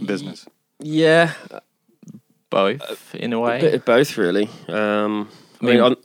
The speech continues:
Speaker 2: on the live side of things, obviously, it's a big, it's a big part of what we do, and a lot of our bands rely on their live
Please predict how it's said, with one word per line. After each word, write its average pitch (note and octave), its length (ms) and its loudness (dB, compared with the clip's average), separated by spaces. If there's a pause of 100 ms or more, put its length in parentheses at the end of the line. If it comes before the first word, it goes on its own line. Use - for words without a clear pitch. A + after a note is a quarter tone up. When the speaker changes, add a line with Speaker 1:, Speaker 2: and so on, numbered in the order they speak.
Speaker 2:
on B2 100 2
the B2 60 4
live C3 320 4
side A2 200 2
of G2+ 60 -8
things, G2 260 -6
obviously, F#2+ 420 -4
it's - 180 -4
a F#2 40 -8
big, F#2+ 320 -4 (720)
it's - 120 -14
a A2 40 -10
big G2 200 -4
part F#2+ 200 -4
of D#2+ 80 -10
what F#2 160 -4
we F2+ 100 -6
do, F2 260 -4
and E2+ 260 -6 (960)
a A2+ 40 -4
lot A2+ 140 -4
of F#2 80 -6
our F2 120 0
bands F2 280 -4
rely F#2 280 -4
on E2+ 260 -10 (760)
their F#2 160 -6
live F2+ 680 -8